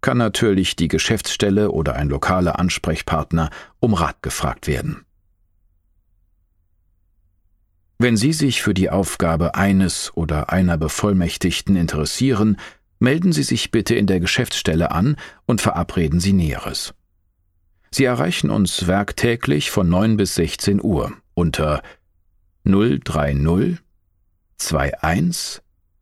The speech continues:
zwei zwei zwei drei drei sieben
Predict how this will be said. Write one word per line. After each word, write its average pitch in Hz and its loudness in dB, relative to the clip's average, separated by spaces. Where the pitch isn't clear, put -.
zwei 71 -2
zwei 87 -2
zwei 76 -2
drei 78 0
drei 101 2
sieben 90 0